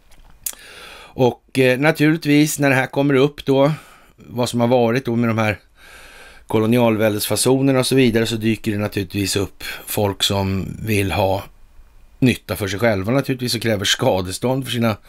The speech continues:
förfäders vidkommande. Det gäller naturligtvis även för Sverige, och vi hade ju någonting som heter Sankt Bort-, Bartolomé, som var då, kan man säga, en slavbörs. Då då, såklart, vi förs-, svenskar förstod redan tidigt på, sig på begreppet att skära emellan bara, s-, profitera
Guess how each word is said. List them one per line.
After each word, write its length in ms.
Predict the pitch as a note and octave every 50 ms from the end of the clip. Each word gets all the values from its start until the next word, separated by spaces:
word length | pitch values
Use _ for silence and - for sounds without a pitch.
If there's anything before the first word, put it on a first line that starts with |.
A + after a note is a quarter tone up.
| - - - - - - - - - - -
förfäders 800 | - - A#2+ A2+ G2+ F2+ - - A#2 B2 B2+ C#3 D3 - - -
vidkommande. 840 | E2 - C#3+ D3 C#3 A#2+ A2+ - - B2 B2 B2+ B2+ B2 B2 B2 B2
Det 100 | A2+ A2+
gäller 180 | A2 G#2 G2+
naturligtvis 340 | G2 F#2 - G#2+ G2 F#2 G2+
även 240 | G#2+ G2 F#2+ F#2+ F2+
för 80 | F#2 F2+
Sverige, 460 | - - A2 A#2 A#2+ B2 B2+ C3 A#2+
och 60 | G#2+
vi 40 | G2+
hade 200 | G#2+ G#2 G2 G2+
ju 40 | F#2+
någonting 280 | F#2+ F#2+ - G2+ F#2
som 100 | - G2
heter 140 | G2 F#2 F#2+
Sankt 260 | - - G2 F#2+ E2+
Bort-, 320 | F#2+ F#2+ F#2 - F#2 F2 - -
Bartolomé, 640 | - G2+ G#2 F2+ - G2+ G2 G2 G2 G#2 B2 C#3 C#3+
som 180 | C#3 - A#2+ A2
var 140 | G#2 F#2+ F2+
då, 80 | F2+
kan 120 | F2 - F#2+
man 100 | F#2 F#2
säga, 200 | - G#2+ G2 F#2+
en 120 | F#2 F2+ - - - - - - - - - - - -
slavbörs. 1000 | - - A#2+ A#2+ A2+ A2 G#2 F2+ F2+ F#2 F#2+ C3+ E3 F#3+ - - - - - - - - - - - -
Då 240 | - A#2 B2 B2+ B2
då, 200 | A2+ A#2 C#3 C3+
såklart, 460 | - B2 - - A2+ A2+ B2 - -
vi 300 | A2+ A2+ A2 A2 F#2+ G2 F#2+
förs-, 200 | A2 A2+ - - - - -
svenskar 440 | - - B2 A2 G#2 - - A#2+ A#2
förstod 340 | A#2 - - A2+ A2 G#2+
redan 180 | G#2 G#2+ G2+ G2
tidigt 500 | - - B2 A2+ G2+ G2+ B2+ D3+ D3+ - - - - - - -
på, 240 | - - A#2 A2+ A2 - - _ _ _ - -
sig 180 | - - A#2+
på 220 | A2+ - A#2 A2 A2+
begreppet 520 | A#2 A#2 A2 A2 A2 G#2+ - - G#2 G#2
att 140 | G#2+ G2 -
skära 280 | - - G#2+ G#2+ G#2+
emellan 500 | G#2+ A2+ A2+ B2 A#2+ A2 G#2 G#2+ A2+ C3
bara, 260 | C#3 C3+ A#2+ G#2+ A2 A#2+
s-, 200 | G#2+ - - -
profitera 640 | - A2+ G#2+ - G#2+ - - G#2+ G#2+ G#2+ A#2 C3 D#3